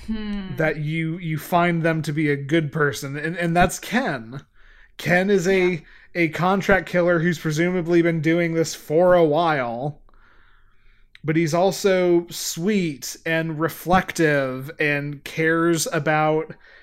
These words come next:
Speaker 2: his protege partner son figure,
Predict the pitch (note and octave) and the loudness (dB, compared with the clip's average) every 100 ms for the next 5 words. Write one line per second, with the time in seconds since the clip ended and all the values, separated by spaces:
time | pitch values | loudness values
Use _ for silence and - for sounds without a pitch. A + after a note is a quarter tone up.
0 | - - E3 E3 D#3+ D#3 D3+ D3 - - | -18 -2 4 6 4 2 -2 -6 -8 -12
1 | _ _ _ _ - - D#3+ E3+ E3+ E3+ | _ _ _ _ -20 -8 0 2 4 2
2 | D3 E3 D#3+ D#3 D3+ - - E3+ F3 E3+ | 2 4 4 2 -2 -6 2 2 2 0
3 | E3 D#3+ D#3 D3+ D3+ D3 - _ - _ | -2 0 0 2 0 -2 -4 _ -20 _
4 | _ - - - G3 F#3 F3 E3 D3 - | _ -14 -8 -2 0 2 0 -2 -6 -2
5 | D#3 D3+ C#3 C#3 A#2+ A2 G#2+ C#3 | 0 0 -2 -4 -4 -8 -10 -12